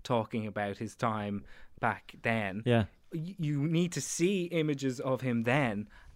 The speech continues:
Speaker 1: and listen to him, you know, being retrospective about it. I really like that because you get, you get to see as much, uh, footage, uh, as they, uh, that they have as
Speaker 2: Yeah.
Speaker 1: possible.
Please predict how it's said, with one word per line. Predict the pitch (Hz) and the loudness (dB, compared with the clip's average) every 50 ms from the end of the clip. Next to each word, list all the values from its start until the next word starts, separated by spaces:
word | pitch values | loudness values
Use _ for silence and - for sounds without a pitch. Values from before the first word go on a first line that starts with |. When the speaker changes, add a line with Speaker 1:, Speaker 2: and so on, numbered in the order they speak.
| - - | -6 -2
Speaker 1:
and | 139 135 131 | 0 2 4
listen | 139 185 175 - 156 135 | 4 2 2 0 -2 -2
to | 135 123 | -2 -2
him, | 110 127 127 120 113 110 107 101 101 - _ _ - | -2 0 0 0 -2 -2 -4 -6 -10 -14 _ _ -6
you | 127 123 | -4 -4
know, | 120 110 | -2 -2
being | 113 120 113 110 | -2 -4 -2 -2
retrospective | 110 110 107 - - 110 - - 190 214 214 - 151 | -2 -4 -4 -4 -8 -6 -2 -2 -2 -2 -2 -4 -4
about | 120 117 110 104 101 | -2 -2 -2 -2 -4
it. | - - - - - _ - | -6 -10 -16 -20 -20 _ 0
I | 139 135 | 2 2
really | 131 135 131 131 135 135 147 165 175 170 156 135 113 101 | 4 2 2 4 6 8 8 8 8 8 8 6 4 2
like | 98 87 85 - - | 0 -4 -6 -10 -14
that | - - - - - - - - - - | -18 -20 -20 -20 -20 -20 -20 -20 -12 -10
because | 117 113 - 120 110 113 | -8 -4 -4 -4 -2 -2
you | 120 117 | -2 -2
get, | 127 135 139 - | -2 -2 -2 -4
you | 135 117 113 | -4 -4 -4
get | 113 - 131 131 - | -2 -4 -4 -6 -6
to | 123 | -8
see | 113 - - - 131 127 120 123 - | -12 -8 -6 -4 -2 -2 -2 -2 -4
as | 117 113 104 107 | -6 -6 -4 -4
much, | 120 123 127 131 135 131 117 - - - - - - - - - - _ _ _ _ - | -2 0 0 0 0 0 -2 -4 -8 -8 -8 -8 -10 -14 -20 -20 -20 _ _ _ _ -8
uh, | 131 120 104 - - - 113 | -6 -6 -6 -8 -14 -16 -16
footage, | - - - 135 135 147 139 131 117 104 117 | -16 -4 0 2 2 2 2 0 -2 -4 -4
uh, | 117 117 117 98 | -4 -4 -4 -4
as | 123 117 113 113 | -4 -4 -4 -4
they, | - 110 113 117 | -4 -6 -4 -4
uh, | 120 117 113 - | -6 -6 -4 -6
that | 120 110 - | -6 -4 -2
they | 110 101 | -4 -2
have | - 127 123 120 113 107 | 0 0 0 0 0 -2
as | 113 107 98 | -4 -6 -6
Speaker 2:
Yeah. | 92 | -6
Speaker 1:
possible. | - - - 151 151 143 - - 110 92 82 - | -8 -4 -2 -2 -2 -2 -4 -8 -8 -8 -10 -10